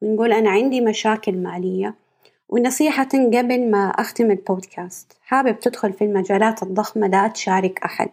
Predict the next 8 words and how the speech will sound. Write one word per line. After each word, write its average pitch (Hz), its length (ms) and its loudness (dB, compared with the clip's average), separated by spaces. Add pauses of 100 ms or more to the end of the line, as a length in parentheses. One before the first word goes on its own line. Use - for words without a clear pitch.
(800)
ما 233 120 4
عندك 214 340 4
غير 220 300 4
ال-، 196 220 -2 (320)
تشاركه 262 640 0
أمك 254 320 0
وأبوك 208 440 0
وبس، - 500 -6